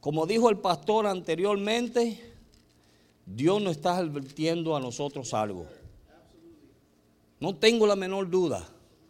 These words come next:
Todo lo que se ha dicho aquí es preparándonos para lo que yo estoy hablando ahora. Esta tarde cuando el pastor me dijo: "¿Tú estás listo para esta noche?", yo: "Bueno, yo no lo sabía, pero amén".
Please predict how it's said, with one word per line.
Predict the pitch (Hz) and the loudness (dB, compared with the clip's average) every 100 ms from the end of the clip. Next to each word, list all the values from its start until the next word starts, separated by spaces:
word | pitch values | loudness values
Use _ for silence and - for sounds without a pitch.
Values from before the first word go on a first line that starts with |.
| _ _ _ _ _ _ - - _ _ _ _ _ - - | _ _ _ _ _ _ -20 -20 _ _ _ _ _ -18 4
Todo | 220 247 247 | 6 8 6
lo | 233 | 2
que | 202 | 0
se | - | 2
ha | 175 | 2
dicho | 220 233 214 | 0 0 -2
aquí | - 233 233 | 0 -2 0
es | |
preparándonos | 226 190 170 170 185 254 269 277 254 | 0 -2 -2 0 0 0 -2 -4 -4
para | 180 160 | 0 0
lo | 156 | 0
que | 160 | 0
yo | 180 | -2
estoy | 196 196 180 | 0 0 0
hablando | 151 170 185 147 | 0 -2 0 0
ahora. | 120 110 92 - _ _ _ _ _ _ _ _ _ _ _ _ _ _ _ _ _ _ _ _ _ _ _ _ _ _ - - - | -2 -2 -6 -12 _ _ _ _ _ _ _ _ _ _ _ _ _ _ _ _ _ _ _ _ _ _ _ _ _ _ -20 -20 -4
Esta | 180 214 202 | 2 4 6
tarde | 196 202 180 | 6 6 4
cuando | 165 | 0
el | 160 156 | -2 -2
pastor | 151 147 190 | -2 -2 -2
me | 180 | 0
dijo: | 165 151 | 0 -2
"¿Tú | |
estás | 170 - 214 | -4 0 0
listo | 226 220 | 0 0
para | 202 202 | -2 -4
esta | 185 | -4
noche?", | 208 214 160 | -4 -4 -4
yo: | 147 123 | -4 -4
"Bueno, | 160 254 - _ _ _ | -4 -6 -12 _ _ _
yo | 117 | -6
no | 147 214 | -4 -4
lo | |
sabía, | 196 208 262 | -4 -6 -6
pero | 190 135 110 - | -6 -4 -6 -6
amén". | 127 151 254 247 | -4 -2 -2 -6